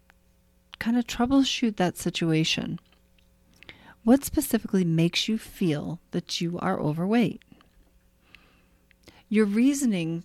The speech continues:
could look something like, "Because I'm twenty pounds overweight according to the weight charts," or, "Because I'm wearing a size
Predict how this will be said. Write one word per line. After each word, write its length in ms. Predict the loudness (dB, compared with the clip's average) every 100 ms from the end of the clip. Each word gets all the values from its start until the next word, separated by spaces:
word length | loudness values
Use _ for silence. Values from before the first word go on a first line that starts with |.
| _ -6
could 220 | -4 -2
look 120 | -4
something 340 | -4 -4 -4
like, 280 | -4 -4 -6
"Because 400 | -8 -4 -2 0
I'm 160 | -2 -2
twenty 260 | -2 -2
pounds 380 | -2 -4 -4 -4
overweight 440 | -4 -4 -2 -2 -2
according 440 | -4 -4 -4 -4
to 100 | -6
the 100 | -4
weight 280 | 0 -2 -2
charts," 420 | -8 -8 -10 -12
or, 200 | -4 -4
"Because 420 | -2 -6 -6 -4
I'm 160 | -2 -2
wearing 340 | -2 -2 -2
a 60 | -4
size 420 | -6 -4 -4 -6